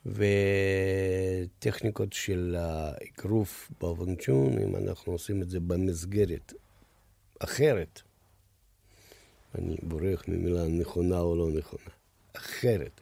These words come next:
מה קורה שתוך כדי תנועה האגרוף מתחיל להתנפח, ונוצר פשוט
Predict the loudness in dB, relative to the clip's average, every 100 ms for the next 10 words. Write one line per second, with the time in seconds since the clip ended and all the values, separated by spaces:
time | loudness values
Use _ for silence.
0 | -6 -2 0 0 0 -2 2 2 0 -4
1 | _ _ _ _ _ -20 _ -20 _ _
2 | -6 -4 4 2 4 0 2 0 2 2
3 | 4 2 0 -2 0 2 2 2 0 -4
4 | -2 0 0 0 -4 -2 -2 -2 -2 -4
5 | -4 -4 -4 -6 -12 -20 -20 _ _ _
6 | _ _ _ _ _ -20 -20 -20 _ -16
7 | -4 2 4 4 2 2 4 4 2 -2
8 | -4 -4 0 2 2 -4